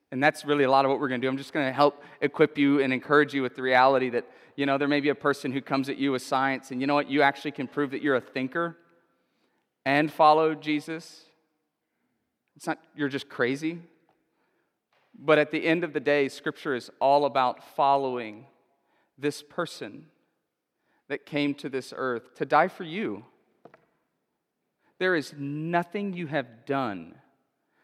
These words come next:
that is beyond the grace and the mercy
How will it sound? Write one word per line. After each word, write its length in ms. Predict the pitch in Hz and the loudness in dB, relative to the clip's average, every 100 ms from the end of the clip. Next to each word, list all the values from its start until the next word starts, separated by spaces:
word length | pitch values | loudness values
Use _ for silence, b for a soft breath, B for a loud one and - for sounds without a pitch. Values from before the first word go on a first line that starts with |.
| _ | _
that 160 | 139 139 | 2 2
is 180 | 127 - | 2 -6
beyond 720 | 135 127 127 139 143 151 147 | -6 -4 0 0 0 -2 -4
the 100 | 127 | -10
grace 540 | 107 127 135 135 - - | -8 -4 -2 -4 -10 -12
and 160 | 127 123 | -8 -6
the 60 | |
mercy 560 | 117 123 120 - 127 | -6 -6 -8 -10 -12